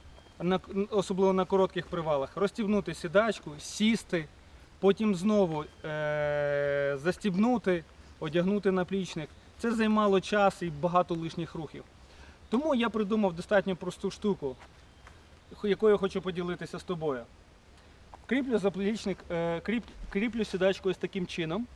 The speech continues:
Так? І коли мені потрібно присісти, роблю простий рух. Ось так. Оп.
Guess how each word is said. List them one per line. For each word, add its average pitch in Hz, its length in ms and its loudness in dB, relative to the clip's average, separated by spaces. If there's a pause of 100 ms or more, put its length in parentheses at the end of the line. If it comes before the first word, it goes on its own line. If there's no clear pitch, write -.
(440)
Так? 202 200 0 (1040)
І 233 100 0
коли 294 260 -2 (100)
мені 240 240 0
потрібно 226 420 -2
присісти, 233 640 -4 (380)
роблю 226 280 2
простий 202 380 0
рух. 175 340 -2
Ось 185 160 -2
так. 147 200 0 (2500)
Оп. 320 140 -2